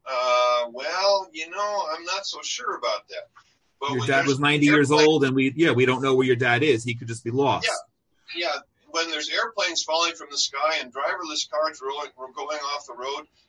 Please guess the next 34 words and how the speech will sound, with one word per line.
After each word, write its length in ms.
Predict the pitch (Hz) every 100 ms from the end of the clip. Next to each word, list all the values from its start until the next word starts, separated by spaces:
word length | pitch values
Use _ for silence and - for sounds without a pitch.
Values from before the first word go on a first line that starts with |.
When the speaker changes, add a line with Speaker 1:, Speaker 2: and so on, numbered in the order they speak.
| -
Speaker 1:
and 100 | 123
the 80 | 123
guy 220 | 147 170
sitting 400 | 170 170 160 147
next 260 | 147 151 -
to 80 | 139
you 60 |
in 60 | 131
your 160 | 120
office 380 | 131 147 151 -
disappears, 640 | - 131 - - 131 151 -
or 80 | -
the 120 | 113
lady, 480 | 120 294 302 139 - _ _ _ -
uh, 300 | - - - - -
who's 340 | 143 127 - -
standing 400 | - - 156 165
in 80 | 139
front 220 | 135 156
of 60 | 147
the 100 | 131
jury 340 | 139 147 151
doing 240 | 135 135 127
closing 400 | 143 151 131 123
arguments 460 | 151 165 135 120
disappears, 680 | - - - - - - - _ _
that's 300 | - 381 -
some 140 | 403 190
pretty 220 | 185 185 190
clear 300 | - 180 180
and 160 | 349
convincing 640 | 330 - - 320 - 302 -
circumstantial 1120 | - - - - 165 - - 151 151 147 135
evidence. 560 | 165 - - _ -